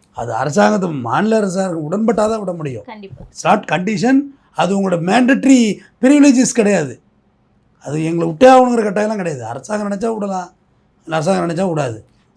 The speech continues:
Speaker 2: சோனமோட பாய் ஃப்ரெண்டுக்கு என்ன மாதிரியான சார்?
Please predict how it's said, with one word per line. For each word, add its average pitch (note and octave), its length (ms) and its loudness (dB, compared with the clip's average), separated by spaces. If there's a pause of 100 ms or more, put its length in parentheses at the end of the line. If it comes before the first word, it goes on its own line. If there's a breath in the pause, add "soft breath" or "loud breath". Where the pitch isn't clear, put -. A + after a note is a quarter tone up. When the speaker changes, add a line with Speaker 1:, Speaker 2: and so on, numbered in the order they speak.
(120)
Speaker 2:
சோனமோட F#4+ 500 -2
பாய் D#4 380 2
ஃப்ரெண்டுக்கு E4+ 240 -10
என்ன B3+ 180 -8
மாதிரியான G#3 560 -14
சார்? F#3+ 200 -20